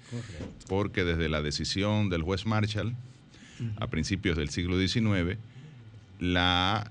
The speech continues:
Speaker 2: eh, se garantiza en Estados Unidos la supremacía de la Constitución. Y son los
Speaker 1: Correcto.
Speaker 2: jueces,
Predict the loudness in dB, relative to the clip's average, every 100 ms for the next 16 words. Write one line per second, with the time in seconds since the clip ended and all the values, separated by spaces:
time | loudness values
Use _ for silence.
0 | -10 -6 -2 0 0 -2 -4 -8 -12 -14
1 | -8 -2 2 2 2 0 0 0 0 0
2 | 0 0 0 0 0 0 -2 -4 -2 -2
3 | 0 -2 -4 -2 0 0 -2 -4 -6 -6
4 | -8 -6 -6 -4 -6 -2 2 2 2 0
5 | 2 4 2 2 4 4 0 -2 -6